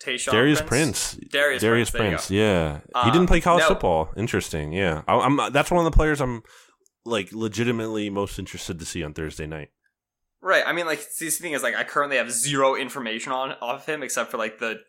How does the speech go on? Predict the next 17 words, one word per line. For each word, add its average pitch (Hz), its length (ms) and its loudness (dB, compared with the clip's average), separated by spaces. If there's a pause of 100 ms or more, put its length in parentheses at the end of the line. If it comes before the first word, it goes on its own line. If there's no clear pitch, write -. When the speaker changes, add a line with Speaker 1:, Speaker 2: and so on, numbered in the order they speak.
(180)
Speaker 1:
twelve 123 420 0
minutes 123 340 -2
cumulative 120 440 -6
of 107 160 -6
drills 117 360 -4
I've 117 160 0
watched. 110 480 -2 (320)
But, 147 140 4
like, 135 200 0
he's 151 220 -2
got 156 160 4
a - 40 4
Mahungu-esque 127 840 -4
frame, 135 440 -2
but 123 140 -4
he's 131 180 -4
a, 113 200 -4